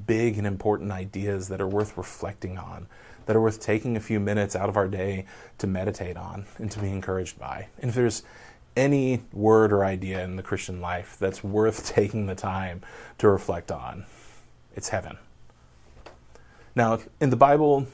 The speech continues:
in the church, in the Christian life, we, we use the word heaven in different ways, and we mean some different things by it. So it's probably worth taking just a minute to talk about what we mean when we talk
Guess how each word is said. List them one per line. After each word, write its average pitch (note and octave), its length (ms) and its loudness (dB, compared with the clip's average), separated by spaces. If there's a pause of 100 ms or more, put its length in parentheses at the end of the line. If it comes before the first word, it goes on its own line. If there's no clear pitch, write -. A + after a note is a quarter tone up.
(160)
in B2+ 80 -4
the A#2 60 0
church, A#2+ 260 4
in A#2 60 -2
the A2 60 -4
Christian A#2 260 0
life, G2+ 260 4
we, A2 180 0 (360)
we A#2 80 4
use D#3+ 200 2
the E3 80 6
word C#3+ 200 6
heaven F#2+ 560 2 (360)
in A#2 140 0
different F#2 300 -2
ways, E2 380 -8
and A#2+ 100 0
we B2 80 2
mean E3+ 180 0
some D#3 140 -4
different B2+ 280 -4
things F2+ 460 -4 (360)
by F#2+ 180 2
it. E2+ 200 -10 (120)
So C3 140 4
it's A#2+ 100 4
probably F3 340 6
worth B2+ 380 6 (500)
taking B2+ 340 2
just G#2 160 -2
a G#2+ 40 0
minute G2 320 -2
to G2+ 120 0
talk A#2+ 400 6
about F#2+ 400 0 (100)
what F#2 160 0
we G2+ 100 -4
mean G2+ 580 -4 (200)
when A2 140 -4
we F2+ 80 -8
talk - 240 -10